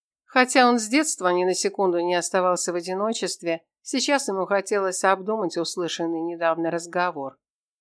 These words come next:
Эйнар с двоюродными братьями, сестрами и придворными дамами играл в прятки,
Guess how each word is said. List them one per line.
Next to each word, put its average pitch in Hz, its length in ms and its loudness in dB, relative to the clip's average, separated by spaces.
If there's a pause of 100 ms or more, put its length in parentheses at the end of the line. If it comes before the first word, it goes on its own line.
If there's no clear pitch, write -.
(220)
Эйнар 233 580 2
с 180 80 -4
двоюродными 170 680 0
братьями, 175 520 2
сестрами 175 680 -4
и 190 100 -6
придворными 180 640 -2
дамами 180 560 2 (100)
играл 254 320 0
в 269 100 -16
прятки, 156 540 -2